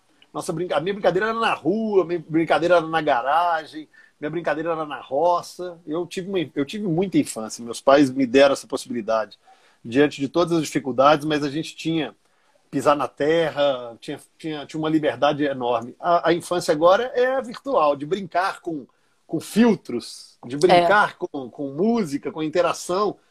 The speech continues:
Speaker 1: E eles adoram, então a gente tem que aproveitar isso aí. <laughs>
Speaker 2: Esses dias, a,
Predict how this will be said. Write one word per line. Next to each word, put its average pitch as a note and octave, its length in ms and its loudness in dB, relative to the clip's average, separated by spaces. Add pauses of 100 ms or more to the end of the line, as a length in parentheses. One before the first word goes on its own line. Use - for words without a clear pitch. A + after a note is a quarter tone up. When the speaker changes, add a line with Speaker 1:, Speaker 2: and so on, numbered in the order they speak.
(320)
Speaker 1:
E B2+ 100 -6
eles E3 200 -4
adoram, D#3 460 6
então B2 180 -4
a D3+ 60 -2
gente D#3+ 120 -10
tem E3 100 -10
que F3+ 60 -6
aproveitar G#3 480 0
isso G3+ 160 -6
aí. D3+ 200 -2 (480)
<laughs> - 640 -10
Speaker 2:
Esses G#3+ 460 6
dias, G#3 420 4
a, F3+ 800 2